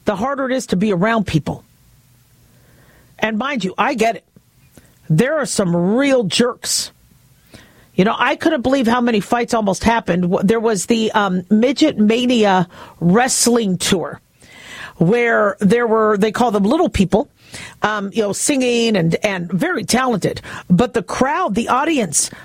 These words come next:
oh my gosh, there were almost multiple fights because people were idiots to each other.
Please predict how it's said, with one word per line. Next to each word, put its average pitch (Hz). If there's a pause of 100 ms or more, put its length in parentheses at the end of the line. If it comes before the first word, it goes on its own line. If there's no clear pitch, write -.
(120)
oh 311
my 294
gosh, 302
there 349
were 320
almost 285
multiple 277
fights -
because 269
people 294
were 262
idiots 330
to 226
each -
other. 151